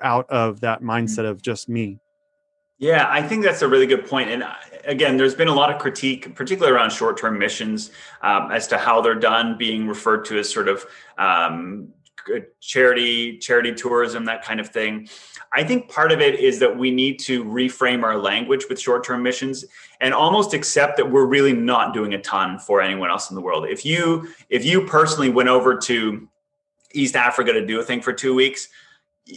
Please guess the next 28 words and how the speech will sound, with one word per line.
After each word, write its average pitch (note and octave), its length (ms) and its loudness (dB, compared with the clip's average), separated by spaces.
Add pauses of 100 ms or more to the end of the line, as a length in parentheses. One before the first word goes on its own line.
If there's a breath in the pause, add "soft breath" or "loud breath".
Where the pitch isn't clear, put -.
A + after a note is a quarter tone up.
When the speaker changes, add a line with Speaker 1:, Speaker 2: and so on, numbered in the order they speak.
Speaker 2:
you, D#3+ 460 -8
you D#3+ 160 0
would D#3+ 80 2
be D#3 120 0
better E3+ 320 4
to F#3+ 100 0
go D3+ 220 4
in D3+ 100 2
with D3 100 -2
the C#3+ 80 4
expectation B2+ 580 2
you're B2 180 2
actually D3 380 0
not B2+ 400 0
going A#2+ 380 2
there A2 380 0
to, - 140 -12
to - 200 -14
do A2 460 -6 (100)
anything C3+ 440 -2
for A2+ 140 -4
other G#2 160 -2
people. A2 300 -10 (200 loud breath)
That's - 200 2
what G#3+ 100 2
you're D#3+ 100 0
doing C3 340 2
daily, C#3 680 2